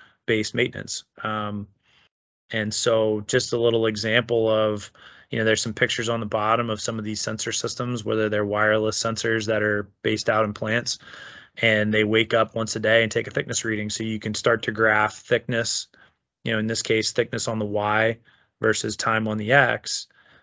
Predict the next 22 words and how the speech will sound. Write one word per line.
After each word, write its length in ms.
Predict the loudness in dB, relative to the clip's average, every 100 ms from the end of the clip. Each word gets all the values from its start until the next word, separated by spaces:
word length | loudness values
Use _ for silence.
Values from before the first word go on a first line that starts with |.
| _ -10
And 180 | -4 -2
you 100 | -2
can 200 | -4 -4
see 580 | -2 -2 0 0 0 -2 -4 2
over 680 | 4 6 6 6 4 -4 _
different 400 | 0 2 0 -2 _ _ _ _ _
periods 320 | 0 2 2
of 100 | -2
time, 520 | -4 2 4 4 -2 -12 _ _ _ _ _ _ _ _ -20 -20 -20 -4
corrosion 720 | 2 6 6 4 0 -4 -6 -4
or 180 | -2
erosion 640 | -2 0 2 2 0 -6 -6
is 320 | -6 -8 -10 -10
in 60 |
a 100 | -6
lot 200 | 0 0
of 60 | 0
cases 460 | -2 -4 -6 -6
a 140 | -6 -4
non, 640 | -4 -2 0 0 -2 -8 _ _ _ _ 2
non-linear 800 | 6 6 4 0 0 2 2 2
event. 360 | 0 -2 -4